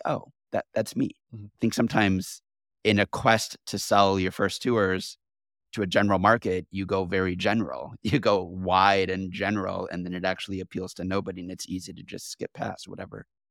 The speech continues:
Speaker 1: social media platform you're advertising on.
Speaker 2: Yeah, no, we, we obviously know, Sarah, and it's part, part of it, which in, in terms of marketing, will basically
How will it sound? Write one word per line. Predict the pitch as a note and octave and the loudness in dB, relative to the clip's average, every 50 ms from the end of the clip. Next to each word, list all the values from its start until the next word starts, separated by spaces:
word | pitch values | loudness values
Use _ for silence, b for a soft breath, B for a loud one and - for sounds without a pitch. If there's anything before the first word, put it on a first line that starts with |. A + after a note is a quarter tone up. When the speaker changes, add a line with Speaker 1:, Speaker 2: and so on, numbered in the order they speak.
| _ _ _ _ | _ _ _ _
Speaker 1:
social | - - - F2+ - F#2+ | -12 -8 -8 -8 -8 -8
media | F2 F2 F2 E2+ F2 F2 | -10 -8 -8 -8 -10 -10
platform | - - - - - _ - - - A1+ | -10 -8 -8 -8 -8 _ -12 -10 -8 -8
you're | A1 - - | -8 -10 -10
advertising | - - - - - - - F#2 - - E2 | -14 -14 -16 -16 -14 -14 -12 -12 -12 -14 -16
on. | E2 D#2+ E2+ G#2 A2+ _ _ _ _ _ _ _ _ - | -16 -16 -16 -18 -20 _ _ _ _ _ _ _ _ -14
Speaker 2:
Yeah, | - A#2 A#2 A#2 | -12 -10 -8 -6
no, | A#2 A2+ G#2+ - | -4 -4 -2 -2
we, | B2 A2+ | -2 0
we | B2 C3+ | 2 2
obviously | C3+ B2+ B2 - A2+ | 2 2 2 0 0
know, | F#2+ G2+ G#2 | 0 0 -2
Sarah, | G#2 - - A2+ G#2+ A2 | -2 0 0 2 2 2
and | A2 G#2+ G#2+ | 0 0 0
it's | G#2+ G#2 - - - - - G#3+ - _ _ _ _ _ _ _ _ _ _ _ _ _ _ _ | -2 -2 -4 -8 -8 -10 -12 -14 -20 _ _ _ _ _ _ _ _ _ _ _ _ _ _ _
part, | - D3 C3 - _ | 0 0 0 0 _
part | - C3 C3+ C#3+ D3+ - | 2 6 6 8 8 6
of | B2+ A#2 | 4 4
it, | C3+ - - | 2 0 0
which | - A2+ G#2+ A2+ - | -2 -4 -4 -4 -4
in, | - D#3+ - | -6 -8 -8
in | A#2 A#2 A#2 - B2 A2+ G2 | -6 -6 -6 -6 -6 -6 -4
terms | - A#2+ A2+ G2+ | -2 -2 -2 -2
of | A2 G2+ | -2 -2
marketing, | G2 G2+ A2+ A2 - - - A#2 | 0 0 0 0 -2 -4 -6 -4
will | G#2 G#2+ G#2 F#2+ F2+ _ _ _ _ _ _ | -4 -4 -4 -6 -8 _ _ _ _ _ _
basically | - C3 B2 - - | -2 -2 0 0 -2